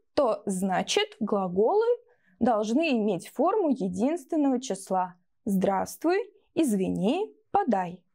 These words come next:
Если же мы используем местоимение "вы", то формы глагола должны иметь форму втор-, э, множественного числа.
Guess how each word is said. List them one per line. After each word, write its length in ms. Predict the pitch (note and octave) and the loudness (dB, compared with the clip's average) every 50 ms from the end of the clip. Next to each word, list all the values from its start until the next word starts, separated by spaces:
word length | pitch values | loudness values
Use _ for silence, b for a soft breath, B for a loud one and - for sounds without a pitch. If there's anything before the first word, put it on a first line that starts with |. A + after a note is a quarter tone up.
| _ _ _ _ _ _ _ _ _ _ b b b b b b b | _ _ _ _ _ _ _ _ _ _ b b b b b b b
Если 400 | - A3+ D#4 A4 C5+ - B4+ G#4+ | 2 2 4 4 4 4 2 2
же 120 | D#4 D4+ D#4 | 4 2 2
мы 220 | C#4 C#4 C4+ B3+ | 4 4 2 2
используем 680 | B3+ C4 - - C#4+ C#4 C4 B3 G#3 A3 G#3 F#3+ F#3 | 0 -2 -4 0 0 2 2 0 0 -2 -2 -2 -2
местоимение 760 | G3 F#3+ - - - B3 A3 A3 A3+ G3+ F3+ F3+ F3 F3 E3+ | -4 -6 -6 -2 0 0 2 2 2 0 0 -2 -6 -6 -8
"вы", 440 | E3 E3+ F3 A3+ D4+ F#4 G#4+ - - _ _ _ | -4 0 0 2 2 0 -2 -6 -12 _ _ _
то 120 | - D4+ | 0 0
формы 440 | D#4+ - - F#4 A#4+ C5 A4 F#4+ F4+ | 0 0 0 2 2 2 2 0 0
глагола 600 | B3+ C4 C4+ A3+ G#3 F#3+ - F3+ F3+ G3+ C#4+ F#4+ G#4+ - _ _ | 0 0 0 0 0 -2 -6 -4 0 0 0 0 0 -4 _ _
должны 320 | - B3 B3 B3+ C#4+ G4+ A4 | -2 0 0 0 0 0 0
иметь 400 | A#4+ A4+ E4+ E4+ F4+ F#4 - - | 2 2 2 0 0 -2 -4 -4
форму 500 | - E4+ E4+ F4 E4+ E4+ F4 E4+ E4+ _ _ _ _ _ | -2 0 0 2 2 0 0 -2 -4 _ _ _ _ _
втор-, 360 | _ _ - F4+ G4+ G#4 - | _ _ 0 0 0 0 -2
э, 360 | - A#3 A3+ A3 G3+ G3+ G3+ G#3+ G#3+ A#3 A#3+ | -2 0 0 0 0 0 -2 -2 -4 -4 -2
множественного 760 | - C4+ E4+ F#4+ E4+ C#4 A#3 G#3+ - - - F#3+ F3+ F3+ F#3 F#3 | 0 2 2 2 2 0 -2 -6 -10 -12 -12 -12 -12 -12 -12 -14
числа. 460 | - - - - - - F2 - - | -12 -14 -14 -12 -10 -8 -10 -10 -10